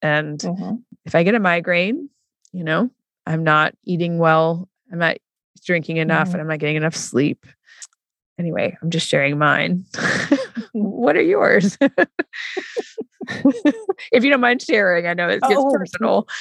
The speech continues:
Speaker 2: no, it's fine. So I have some tells, if you wanna say, that I watch for.
Speaker 1: Mm.
Speaker 2: One is energy,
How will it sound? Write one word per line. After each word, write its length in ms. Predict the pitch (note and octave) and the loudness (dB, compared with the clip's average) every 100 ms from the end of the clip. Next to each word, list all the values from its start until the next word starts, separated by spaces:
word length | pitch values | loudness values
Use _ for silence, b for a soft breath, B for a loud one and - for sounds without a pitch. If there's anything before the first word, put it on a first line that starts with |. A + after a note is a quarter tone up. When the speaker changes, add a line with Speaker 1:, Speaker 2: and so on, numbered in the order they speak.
| B B | B B
Speaker 2:
no, 480 | C#4 D#4 E4+ D#4 A3+ | 4 6 6 6 2
it's 220 | B3+ C4+ | 0 -4
fine. 480 | - C#4 C4 E3 F3+ B B B - | -4 -2 -2 -2 -6 B B B 0
So 520 | D4 C#4+ C#4+ C#4+ - A#3 | 4 6 6 2 0 2
I 140 | A#3+ | 2
have 320 | A#3+ B3 B3+ | 4 2 2
some 320 | B3 C4 B3+ A#3+ | -2 -4 -4 -4
tells, 680 | - - G3+ D#3+ D3 F#3 A#3+ | -10 -2 0 0 -2 -6 -6
if 80 | F3+ - | -10 -6
you 60 | |
wanna 280 | F3+ E3 F3 | -6 -4 -4
say, 340 | - D#3+ D#3+ F3 | -6 -6 -4 -4
that 100 | - | -2
I 100 | E3+ | -2
watch 420 | F3 - - - - | 0 -2 -4 -12 -10
for. 380 | E3+ E3 F3 G#3 _ _ _ G#3+ | -8 -4 -4 -6 _ _ _ 0
Speaker 1:
Mm. 300 | F#3+ E3 D#3+ - | 0 0 -4 -2
Speaker 2:
One 440 | G#3+ G3+ G3 G#3+ | 2 4 6 4
is 300 | A3 A3 A#3 - | 4 2 2 0
energy, 460 | G#3 G3+ G3 G3 | -2 0 0 -2